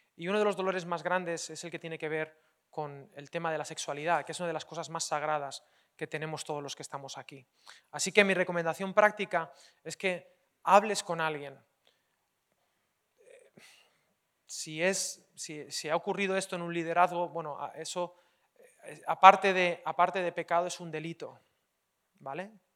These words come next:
Entonces, eh, hay que tener mucho cuidado, pero no te lo puedes quedar tú solo, tú sola. Eh, necesitas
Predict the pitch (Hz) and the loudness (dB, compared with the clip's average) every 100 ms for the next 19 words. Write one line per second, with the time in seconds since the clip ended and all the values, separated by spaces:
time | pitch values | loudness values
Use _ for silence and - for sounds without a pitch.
0 | _ - - _ _ _ _ - - 147 | _ -18 -18 _ _ _ _ -20 -18 -10
1 | 170 156 - 151 143 143 139 - - - | -8 -6 -6 -8 -10 -12 -16 -20 -20 -20
2 | - 156 175 180 170 170 160 165 160 165 | -14 -12 -8 -6 -6 -8 -10 -10 -4 0
3 | 165 165 147 147 156 - 160 147 151 143 | 0 -2 -10 -10 -12 -10 -10 -10 -10 -12
4 | - 139 - 135 - 156 147 _ _ _ | -12 -12 -14 -14 -8 -8 -8 _ _ _
5 | _ - 151 - 147 143 135 _ _ _ | _ -16 -10 -6 -6 -6 -12 _ _ _
6 | _ _ _ - 139 135 - 156 156 151 | _ _ _ -20 -18 -12 -10 -2 -2 -2
7 | - _ | -8 _